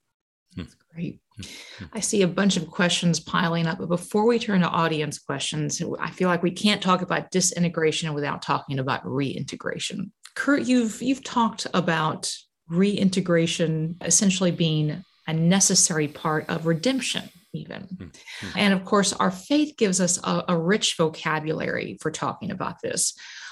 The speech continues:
Speaker 2: but would love to ask you both, essentially, what does it mean, both, you know, Kurt from a neurobiological standpoint, but Jeff also from a philosophical one, to essentially reintegrate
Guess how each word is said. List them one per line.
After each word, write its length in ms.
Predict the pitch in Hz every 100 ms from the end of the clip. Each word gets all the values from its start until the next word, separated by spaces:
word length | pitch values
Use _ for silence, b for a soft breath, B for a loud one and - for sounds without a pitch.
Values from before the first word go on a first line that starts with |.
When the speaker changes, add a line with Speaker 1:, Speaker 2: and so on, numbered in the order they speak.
| B
Speaker 2:
but 140 | 240 233
would 220 | 269 214
love 320 | 233 302 330
to 220 | 302 -
ask 500 | 214 214 196 - - -
you 260 | 180 196 202
both, 460 | 185 139 131 - - _ B B B _ -
essentially, 360 | 196 277 262
what 280 | 208 175 254
does 160 | 381 285
it 120 | 190
mean, 680 | 175 170 175 131 - 185 170 185
both, 420 | - 165 165 - -
you 140 | 180 160
know, 60 |
Kurt 260 | - - 226
from 140 | 196
a 60 | 156
neurobiological 920 | 160 160 147 135 135 151 190 220 202
standpoint, 640 | - 202 196 185 208 202 - B B B
but 280 | 196 - -
Jeff 240 | 202 269
also 260 | 254 247 247
from 160 | 226 196
a 60 |
philosophical 800 | 180 185 185 - 185 185 - 147
one, 400 | - - - 185 B B B B -
to 200 | 220 -
essentially 960 | 202 240 226 - 190 180 170 165 - -
reintegrate 1500 | 160 170 196 240 269 262 - 202 - 180 127 - - -